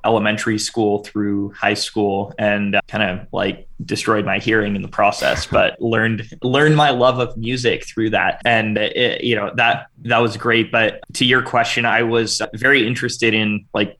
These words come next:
Speaker 1: computers and software engineering-y kind of stuff from, like, middle school or, or so onwards. And it turned out I was a little bit better than that, than,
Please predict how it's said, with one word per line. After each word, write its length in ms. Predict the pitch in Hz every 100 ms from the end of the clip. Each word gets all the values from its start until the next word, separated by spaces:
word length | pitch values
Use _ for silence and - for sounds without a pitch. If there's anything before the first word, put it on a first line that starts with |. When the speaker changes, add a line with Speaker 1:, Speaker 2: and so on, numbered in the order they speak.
| -
Speaker 1:
computers 680 | - 104 120 117 110 107 107
and 340 | 104 104 98 -
software 360 | - 110 107 117
engineering-y 760 | 107 107 104 107 107 107 101
kind 220 | 98 104 98
of 100 | -
stuff 440 | - 101 - -
from, 300 | 107 98 101
like, 240 | 107 107
middle 300 | 107 107 113
school 600 | 113 - 120 117 113 110 -
or, 260 | 113 110 -
or 120 | 113
so 360 | 113 120 123 120
onwards. 580 | 120 143 156 202 202 -
And 340 | 117 113 110 117
it 140 | 113
turned 200 | 127 113
out 180 | 113 113
I 60 |
was 120 | 110 110
a 60 |
little 220 | 104 107
bit 180 | 104 104
better 260 | 113 113 120
than 160 | 127
that, 300 | 131 156 -
than, 340 | 113 110 107